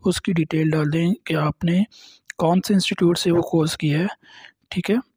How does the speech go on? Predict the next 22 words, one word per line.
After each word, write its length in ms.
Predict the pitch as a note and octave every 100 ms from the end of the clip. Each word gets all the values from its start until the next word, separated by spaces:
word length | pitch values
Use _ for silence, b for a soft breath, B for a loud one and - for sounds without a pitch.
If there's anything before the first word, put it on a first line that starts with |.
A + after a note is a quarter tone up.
| _ _ _ _
जैसे 220 | D#3+ D3 F3
मैं 120 | E3+
यहाँ 220 | D#3 D#3
पे 120 | E3+
select 340 | D#3 F3 E3+ -
कर 140 | E3
देता 260 | D#3+ D#3+ D#3+
हूँ, 140 | F3+ - B B _ -
ये 120 | E3+
रावलपिंडी, 640 | D#3 D#3 D#3+ E3+ E3 G3 - B B B B B _ _ _ _ - -
इसको 200 | - -
मैं 60 | D#3+
save 300 | - E3+ F3
नहीं 140 | F#3+
करूँगा। 380 | F#3 F3+ F#3 G#3 - B B B B _ _ _
र-, 140 | F3 - _ _ _ -
रावलपिंडी 640 | F3 E3+ - E3+ F3 F3 E3+ _ -
three 200 | - F#3
month 280 | F3+ F#3 F3
course, 520 | - F3+ F3+ - - -
ठीक 460 | - _ - -
है, 80 | A3+